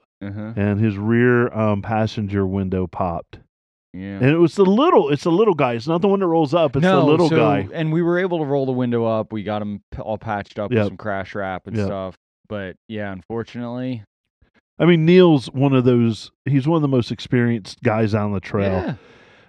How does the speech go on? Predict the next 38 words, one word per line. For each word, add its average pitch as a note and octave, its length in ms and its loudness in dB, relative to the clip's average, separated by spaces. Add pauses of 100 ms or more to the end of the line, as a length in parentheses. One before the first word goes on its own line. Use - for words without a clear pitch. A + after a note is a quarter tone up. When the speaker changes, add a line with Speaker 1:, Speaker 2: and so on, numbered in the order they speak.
Speaker 2:
But B2 120 2
it's C3 160 0
one D3 100 4
of C3+ 60 6
those B2+ 120 0
things, C3 240 2
once C3+ 220 2
you F3 60 0
get D#3 160 4
off C3 280 4
camber B2+ 500 2
and A2+ 340 0
you G#2+ 80 2
slide A#2 560 0
the A2+ 80 2
wrong A#2 400 6
way, G#2 420 0 (420)
sometimes B2+ 440 2
it's G#2+ 160 -4
really A2 600 2
hard G#2+ 360 2
Speaker 1:
Mm-hmm. G2+ 360 4 (840)
Speaker 2:
to, A2 80 -16
to - 120 0
reline G2+ 640 2
Speaker 1:
Yeah. F#2 100 -4
Speaker 2:
up. - 120 -12 (300)
Speaker 1:
Yep. B2 140 -6 (520)
Speaker 2:
And G#2 240 0
he D3 120 4
drives C#3 320 4
a A#2+ 40 2
manual B2 600 2
too, G#2 380 4
which G2+ 280 2
makes A2 280 2
it G#2+ 180 2 (400)
Speaker 1:
It, - 60 -12